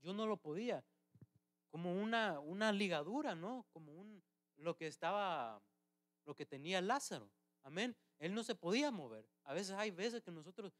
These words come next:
igual estamos en una situación similar. Y sucedió que, que yo encendí una alabanza y el Señor tomó control.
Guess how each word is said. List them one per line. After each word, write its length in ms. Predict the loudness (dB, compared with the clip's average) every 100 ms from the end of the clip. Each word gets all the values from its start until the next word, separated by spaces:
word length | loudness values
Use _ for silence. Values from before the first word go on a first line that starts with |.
| _ -8
igual 480 | -4 4 6 6
estamos 360 | 2 -2 -2 0
en 60 | 0
una 160 | -2
situación 520 | -4 -4 -4 0 -2
similar. 580 | 0 -2 0 6 6 6 _ _ _ _ _ _
Y 100 | 0
sucedió 520 | 2 4 6 6 4
que, 260 | 4 2 2 _ _
que 380 | 4 6 4 2 _ _ _ -20 -20 _ -6
yo 180 | 4 4
encendí 460 | 6 6 4 2
una 300 | 0 0 0
alabanza 840 | 2 4 6 6 4 4 2 0 0 _ _ _ 2
y 120 | 4
el 100 | 6
Señor 380 | 4 6 6 4
tomó 300 | 2 2 0
control. 540 | 0 0 2 2 2